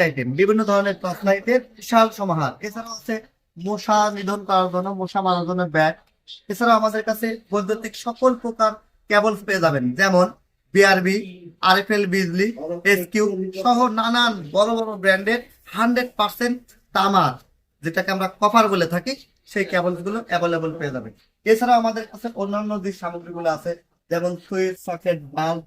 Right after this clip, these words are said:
থেকে শুরু করে বৈদ্যুতিক যত ধরনের সামগ্রী প্রয়োজন হয়, টি এম ইলেকট্রনিক্সে মৌখালা শাখায় পেয়ে যাবেন। এছাড়াও আমাদের কাছে আপনার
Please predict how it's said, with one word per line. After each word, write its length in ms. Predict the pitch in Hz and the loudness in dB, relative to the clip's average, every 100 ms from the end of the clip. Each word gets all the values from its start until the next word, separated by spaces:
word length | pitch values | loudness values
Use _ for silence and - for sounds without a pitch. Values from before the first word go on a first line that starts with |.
| - | -12
থেকে 160 | 170 160 | -12 -8
শুরু 140 | 185 170 202 | -8 -6 -2
করে 160 | 214 233 _ _ _ _ | -2 -2 _ _ _ _
বৈদ্যুতিক 500 | 147 214 208 233 247 175 139 | 2 4 4 2 2 -2 2
যত 140 | 208 226 233 | 2 2 2
ধরনের 280 | 233 233 - | 2 0 -2
সামগ্রী 340 | 190 190 185 190 | -4 -2 -2 -2
প্রয়োজন 280 | 185 180 190 202 | -2 -4 -2 -2
হয়, 120 | 262 - _ _ | -2 -4 _ _
টি 80 | 269 262 | 4 4
এম 80 | 247 | 4
ইলেকট্রনিক্সে 500 | 202 196 190 190 - 233 | -4 -4 -6 -6 -6 -6
মৌখালা 320 | 196 - 175 165 | -6 -8 -12 -10
শাখায় 240 | 165 165 156 | -8 -8 -4
পেয়ে 180 | 143 131 | -4 -4
যাবেন। 200 | 117 113 _ _ _ 214 | -6 -10 _ _ _ -6
এছাড়াও 260 | 226 247 233 | -2 0 0
আমাদের 220 | 220 220 214 | -2 -6 -10
কাছে 200 | 208 240 220 226 _ _ - | -12 -8 -8 -10 _ _ -10
আপনার 200 | - | -8